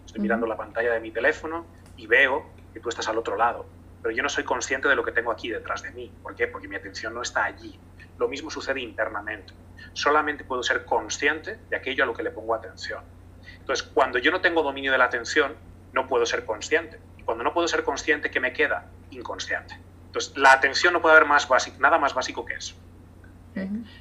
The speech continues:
Speaker 1: Luego, además del dominio de la atención, incorpora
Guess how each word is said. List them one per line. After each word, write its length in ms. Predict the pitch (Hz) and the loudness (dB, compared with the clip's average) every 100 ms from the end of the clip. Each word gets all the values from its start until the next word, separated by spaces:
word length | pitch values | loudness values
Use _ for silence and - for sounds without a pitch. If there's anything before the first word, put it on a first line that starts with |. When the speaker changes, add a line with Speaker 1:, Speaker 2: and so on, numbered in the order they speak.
| - - - - | -20 -20 -8 -2
Speaker 1:
Luego, 240 | 135 - | 0 4
además 760 | - 131 127 147 208 - - - | 4 4 2 4 2 0 -6 -6
del 400 | - 131 135 131 | -2 0 0 -2
dominio 320 | 131 123 139 135 | -2 -4 -2 0
de 60 | |
la 80 | 123 | 0
atención, 520 | 117 113 107 135 160 - - - - - | -2 -8 -8 -6 -6 -10 -20 -20 -20 -18
incorpora 600 | 139 131 - 120 - 156 | -14 -6 -2 -2 2 2